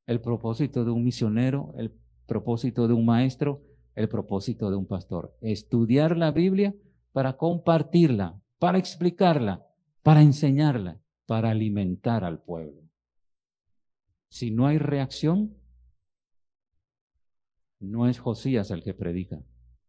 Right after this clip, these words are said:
no es aquel que Dios está utilizando para que haya un cambio con las personas que se conocen.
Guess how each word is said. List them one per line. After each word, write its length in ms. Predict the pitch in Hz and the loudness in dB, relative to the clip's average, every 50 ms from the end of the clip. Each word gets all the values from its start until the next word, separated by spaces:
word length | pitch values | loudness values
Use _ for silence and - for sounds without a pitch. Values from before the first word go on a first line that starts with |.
| _ _ _ _ _ _ - | _ _ _ _ _ _ 0
no 160 | 117 123 135 | 4 4 6
es 340 | 147 170 160 - - - - - - _ - | 6 4 2 0 -8 -18 -20 -20 -20 _ -4
aquel 440 | 113 120 120 120 - 170 180 170 170 | -2 -2 -2 0 2 2 2 2 2
que 200 | - 175 160 151 | 2 2 2 4
Dios 320 | 160 170 175 170 170 - | 4 4 4 4 2 0
está 240 | 156 139 - 156 160 | -2 -2 0 0 0
utilizando 720 | 170 165 - 170 160 160 - - 180 180 196 185 170 156 | 2 4 4 4 4 4 0 -2 -4 -2 -2 0 -2 -2
para 240 | - 147 135 131 - | -2 -2 -2 -2 -2
que 100 | - 123 | -2 -2
haya 220 | 123 135 135 143 143 | -2 -2 -2 -2 -2
un 160 | 135 131 - | -2 -4 -2
cambio 560 | - 143 147 147 131 110 110 110 113 113 - - _ _ _ _ _ _ | 0 0 0 2 0 0 0 -2 -2 -4 -8 -16 _ _ _ _ _ _
con 140 | - 113 107 | -4 -2 -2
las 100 | 107 - | -2 -4
personas 560 | - 104 95 - - 110 104 104 104 101 - | -6 -10 -8 -6 -6 -4 -4 -4 -4 -6 -8
que 160 | - 104 95 | -6 -8 -8
se 160 | - - 92 | -6 -6 -8
conocen. 580 | - - 92 85 87 92 95 - - 76 78 | -6 -6 -6 -4 -4 -6 -8 -10 -12 -16 -18